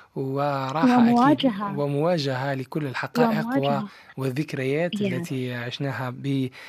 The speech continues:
Speaker 1: بسيئها وبحسنها طبعا. آه، ال-، الكتابة واللغة، يعني ماذا عن اللغة وتقنيات الكتابة في حد ذاتها؟ لا يهم أنه يكتب فقط، يعني، أو أنه،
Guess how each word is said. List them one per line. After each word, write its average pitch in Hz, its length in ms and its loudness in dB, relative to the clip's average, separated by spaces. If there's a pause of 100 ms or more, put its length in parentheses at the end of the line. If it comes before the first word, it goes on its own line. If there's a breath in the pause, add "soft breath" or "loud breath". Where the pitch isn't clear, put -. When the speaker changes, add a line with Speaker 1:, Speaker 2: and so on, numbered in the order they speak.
(220 loud breath)
Speaker 1:
بسيئها 139 600 -4
وبحسنها 127 1300 -4
طبعا. 110 340 -8 (400 loud breath)
آه، 156 180 -4 (120)
ال-، 156 360 -6
الكتابة 226 420 0
واللغة، 214 500 2
يعني 127 240 -4
ماذا 208 260 0
عن 196 200 0
اللغة 165 600 -4
وتقنيات 147 680 -4
الكتابة 170 420 -2
في - 100 -10
حد 160 220 -2
ذاتها؟ 147 200 -2
لا 175 100 2
يهم 196 380 2
أنه 160 420 -2
يكتب 180 340 -4
فقط، 165 460 -6
يعني، 135 280 -6
أو 143 140 0
أنه، 151 260 0